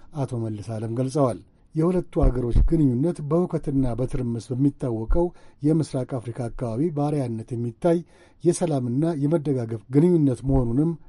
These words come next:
ቃል አቀባዩ አስታውሰዋል። ዋናው ነገር ግን የአሁኑ ጉብኝት ያለውን ለማስቀጠል ብቻ ሳይሆን የነበረውን ከፍ ወዳለ ግንኙነት ማሻገር ነው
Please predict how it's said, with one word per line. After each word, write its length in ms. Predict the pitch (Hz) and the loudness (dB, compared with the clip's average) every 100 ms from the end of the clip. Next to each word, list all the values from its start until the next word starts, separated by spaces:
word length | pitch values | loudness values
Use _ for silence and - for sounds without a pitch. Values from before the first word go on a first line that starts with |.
| - | -8
ቃል 200 | 160 135 | -2 0
አቀባዩ 480 | 135 127 107 117 117 113 - - - | 0 -6 -6 -2 0 -2 -6 -12 -6
አስታውሰዋል። 680 | 127 - 120 117 135 123 104 - | -6 -6 -6 -4 -2 -4 -4 -2
ዋናው 400 | 135 165 185 165 | 2 2 2 0
ነገር 260 | 135 120 120 | 0 0 -4
ግን 200 | 120 175 | -4 -2
የአሁኑ 320 | 160 151 143 127 | 0 0 0 0
ጉብኝት 440 | 117 117 135 175 - 165 | 0 4 4 4 0 -2
ያለውን 460 | 139 165 170 151 117 | 0 2 2 0 -2
ለማስቀጠል 580 | 120 110 - 127 - 113 | -4 -6 -8 -10 -8 -12
ብቻ 320 | 104 - 151 | -12 -8 -6
ሳይሆን 360 | - 165 175 180 - _ _ | -4 -4 -4 -6 -14 _ _
የነበረውን 680 | 139 156 175 147 143 135 170 165 | 0 2 2 0 0 2 0 -4
ከፍ 240 | - 175 - | -8 -8 -4
ወዳለ 260 | 143 131 123 | -2 -2 -2
ግንኙነት 520 | 120 120 117 156 - 175 - _ _ - | -4 -2 0 -2 -2 -6 -6 _ _ -6
ማሻገር 600 | 143 156 - 139 131 123 | -4 -4 -4 -6 -4 -4
ነው 160 | 120 | -4